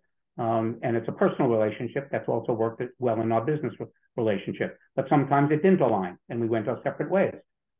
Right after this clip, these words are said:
Um, there's a lot of opportunities for, for everything when you live seventy years.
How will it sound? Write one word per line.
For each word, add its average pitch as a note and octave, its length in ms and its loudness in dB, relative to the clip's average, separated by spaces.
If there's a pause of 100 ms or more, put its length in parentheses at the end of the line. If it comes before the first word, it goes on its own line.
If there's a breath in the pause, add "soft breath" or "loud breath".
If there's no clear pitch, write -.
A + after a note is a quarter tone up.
(120)
Um, G2 440 -4 (340)
there's G#2 160 -6
a A2+ 40 -2
lot A#2+ 180 4
of A#2 60 0
opportunities A2+ 680 0
for, G#2 300 -2
for C#3 120 -6
everything B2+ 420 0
when G2+ 100 -4
you G2+ 100 -2
live G#2 240 -2
seventy G2+ 280 -2
years. A2 300 0